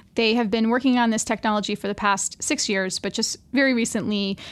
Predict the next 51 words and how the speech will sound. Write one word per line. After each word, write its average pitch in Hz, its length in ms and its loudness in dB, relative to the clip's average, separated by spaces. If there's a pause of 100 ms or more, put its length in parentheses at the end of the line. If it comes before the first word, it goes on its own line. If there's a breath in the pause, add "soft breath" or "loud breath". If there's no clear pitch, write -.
(180 loud breath)
the 196 80 0
stuff - 180 2
they've 269 140 4
been 233 100 4
working 226 300 0
on 202 100 0
became 208 320 -2
more 202 140 2
widely 202 280 0
available 196 340 -2
to 240 100 -8
consumers. 269 680 4 (360 loud breath)
We 233 120 2
headed 285 240 4
down 254 160 4
to 226 60 0
Scottsdale 226 480 2
to 226 100 -2
their 208 120 0
headquarters. 214 680 0
It's - 140 -8
kind 370 160 0
of 247 60 2
a - 20 0
cool 226 180 0
headquarters. 233 520 0
They're, 208 180 -2
they're, 202 340 0
they've 226 140 0
actually 247 220 0
taken 226 280 0
over 202 240 0
an 190 80 -2
old 202 180 -2
car 196 220 0
dealership. 214 540 0 (240)
So - 160 -2
you 220 60 0
drive 190 260 0
up 185 180 0
and 175 80 -4
it's 196 140 -8
like - 160 -6 (380)
Volvo, 214 640 2
except - 320 -6
they're 190 100 -4
making, 196 480 -4
they're 202 100 -6
producing 180 380 -2
water. - 320 -2 (540 loud breath)
Uh, 247 400 6